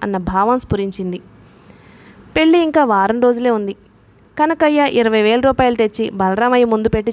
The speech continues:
చెప్పాడు, "ఈ డబ్బు మా అబ్బాయి మామగారిది. ఆయన మనిషిని నమ్మే రకం కాదు. ఇంత డబ్బు ఏ హామీ లేకుండా ఇవ్వడానికి గుణుస్తున్నాడు." "కావాలంటే మన పొలం హామీ పెడదాం,"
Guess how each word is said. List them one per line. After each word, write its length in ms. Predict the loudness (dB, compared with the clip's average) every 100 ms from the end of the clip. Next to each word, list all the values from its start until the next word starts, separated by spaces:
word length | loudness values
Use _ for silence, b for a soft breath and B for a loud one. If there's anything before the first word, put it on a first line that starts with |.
| -4
చెప్పాడు, 320 | -4 -6 -6 -12 _ _ -20 _ -20 -20 -20 -2
"ఈ 140 | 2
డబ్బు 240 | 2 2 0
మా 180 | 0 0
అబ్బాయి 240 | 2 0
మామగారిది. 600 | 2 0 2 0 0 -6 -10 B B B B B -4
ఆయన 220 | 0 2
మనిషిని 400 | 2 0 0 0
నమ్మే 220 | 0 2
రకం 280 | 0 -2 -2
కాదు. 320 | 0 0 -4 -10 -20 _ _
ఇంత 220 | -4 -2 0
డబ్బు 260 | 0 0
ఏ 220 | 0 2
హామీ 300 | 2 0 0
లేకుండా 360 | 2 2 0 2
ఇవ్వడానికి 460 | 2 2 0 0 0
గుణుస్తున్నాడు." 640 | 0 0 -2 -2 -2 -4 -10 _ _ _ -20 b b b b b b -10 -2
"కావాలంటే 520 | 0 2 0 0 0
మన 240 | 0 -2
పొలం 280 | 0 0 0
హామీ 220 | 0 -2
పెడదాం," 440 | 0 -2 2 0